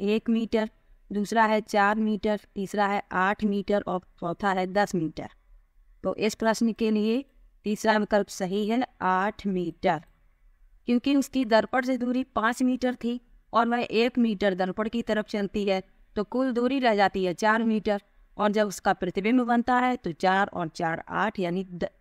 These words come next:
आठ मीटर इसका उत्तर होगा। अगला प्रश्न है, गलत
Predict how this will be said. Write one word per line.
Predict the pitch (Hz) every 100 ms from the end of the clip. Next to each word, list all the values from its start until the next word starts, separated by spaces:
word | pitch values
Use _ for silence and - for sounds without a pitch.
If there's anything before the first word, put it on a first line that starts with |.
| _ 190
आठ | 190 233 214
मीटर | 175 170 185
इसका | 175 - 196 262 - _ _ _ _ -
उत्तर | 165 _ 208 226
होगा। | 247 196 170 139 - _ _ _ _ _ _ - _ _ _ _ _
अगला | 202 208 254
प्रश्न | 262 240 240 233
है, | 226 262 _ _ _ _ 208
गलत | 190 220 254 277